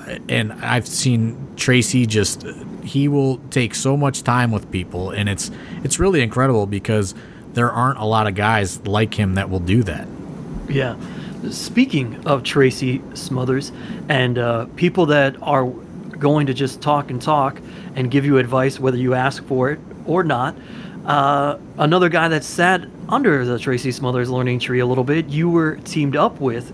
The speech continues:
Speaker 2: in A I W in Jock Sampson. Is that a guy, was that beneficial,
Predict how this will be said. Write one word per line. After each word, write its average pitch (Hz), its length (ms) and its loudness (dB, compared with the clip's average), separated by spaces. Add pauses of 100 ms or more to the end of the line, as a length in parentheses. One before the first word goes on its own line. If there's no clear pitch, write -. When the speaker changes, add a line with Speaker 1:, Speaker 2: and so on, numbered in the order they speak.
Speaker 2:
in 135 200 0
A 131 200 0
I 123 180 0
W 120 500 -2 (420)
in 123 200 -2
Jock 123 300 4
Sampson. 160 600 -2 (1080)
Is 143 220 0
that 214 300 2
a 151 80 0
guy, 135 160 -2
was 151 200 0
that 196 300 0
beneficial, 117 640 -2